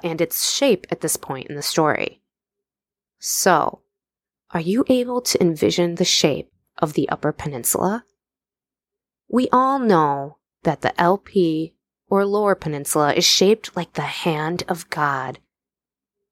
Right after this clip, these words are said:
or a mitten, or just your own hand. But what about the U P? Jessica Shepard from MLive wrote an article in two thousand seventeen titled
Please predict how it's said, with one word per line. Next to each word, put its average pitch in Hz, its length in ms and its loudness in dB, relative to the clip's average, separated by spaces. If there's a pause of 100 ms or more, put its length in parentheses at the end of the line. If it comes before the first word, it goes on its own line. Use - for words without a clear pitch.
or 170 180 2
a 208 40 6
mitten, 180 460 2 (800)
or 196 80 0
just - 340 -4
your 175 120 0
own 151 160 -4
hand. - 320 -8 (440)
But 160 300 0
what 196 240 2
about 269 280 4
the 214 100 4
U 185 220 2
P? - 380 -6 (1400)
Jessica 285 440 2
Shepard 156 400 0
from 160 240 -2
MLive 147 600 -2
wrote 190 240 2
an 240 80 2
article 180 420 2
in 147 80 -4
two - 160 -4
thousand 170 380 2
seventeen 175 680 0
titled 147 440 -4